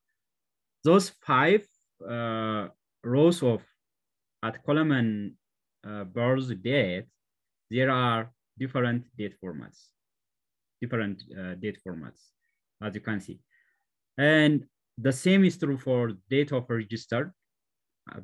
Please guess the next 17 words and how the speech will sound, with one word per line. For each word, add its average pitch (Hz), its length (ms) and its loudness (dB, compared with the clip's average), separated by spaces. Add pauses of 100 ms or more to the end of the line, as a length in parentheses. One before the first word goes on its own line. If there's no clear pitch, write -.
(140)
the 104 80 -8
last 117 360 -4
column, 131 440 0 (840)
it 110 140 -6
also 113 580 0 (140)
has 110 320 -2
different 113 600 -2
date 107 160 -2 (100)
formats. 95 440 -6 (440)
So, 190 420 4 (600)
uh, 135 280 4
for 151 200 2
data 160 320 2
analysis, 180 760 2
uh, 117 340 -2 (180)
those 170 420 4
date 151 320 2